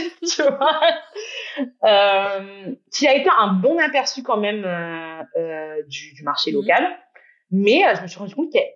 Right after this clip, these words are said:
Speaker 1: pas vraiment de communauté, pas vraiment de,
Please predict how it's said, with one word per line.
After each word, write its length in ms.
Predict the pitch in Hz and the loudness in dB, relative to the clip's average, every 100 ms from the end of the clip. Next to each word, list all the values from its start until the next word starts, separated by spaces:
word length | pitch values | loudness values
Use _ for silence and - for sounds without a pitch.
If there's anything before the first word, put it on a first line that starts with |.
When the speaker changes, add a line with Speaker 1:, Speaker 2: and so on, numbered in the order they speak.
| - | 0
Speaker 1:
pas 140 | 262 285 | 0 2
vraiment 220 | 269 262 | 0 -2
de 60 | 262 | -4
communauté, 720 | 233 220 220 208 262 269 269 | -6 -4 -4 -2 0 0 0
pas 180 | 262 233 | 2 0
vraiment 420 | 220 214 220 226 | 0 -4 -6 -10
de, 520 | 220 180 180 180 180 | -12 -12 -12 -10 -12